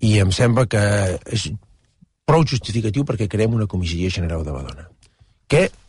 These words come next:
tingui un abast integral en aquesta, en aquesta matèria. Des de la presa de denúncia, eh,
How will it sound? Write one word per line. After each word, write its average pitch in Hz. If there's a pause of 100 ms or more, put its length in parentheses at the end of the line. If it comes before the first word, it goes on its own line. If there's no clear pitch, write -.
(340)
tingui 202
un 180
abast 165
integral 123 (260)
en 95
aquesta, 92 (400)
en -
aquesta 90
matèria. - (540)
Des 101
de 104
la 95
presa 156
de 139
denúncia, 123 (300)
eh, -